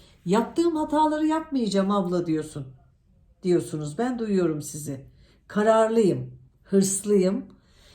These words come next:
Kendimi güvende ve emniyette hissedeceğim ortam ayarlıyorum." Yani bir, e, nasıl derler, bir şöyle bir ayarlarsam olayları, hayatımı düzene sokarsam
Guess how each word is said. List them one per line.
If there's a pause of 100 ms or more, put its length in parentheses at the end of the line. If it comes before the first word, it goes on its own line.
(160)
Kendimi
güvende
ve
emniyette
hissedeceğim
ortam
ayarlıyorum."
Yani (340)
bir, (460)
e,
nasıl
derler,
bir
şöyle
bir
ayarlarsam (120)
olayları,
hayatımı
düzene (140)
sokarsam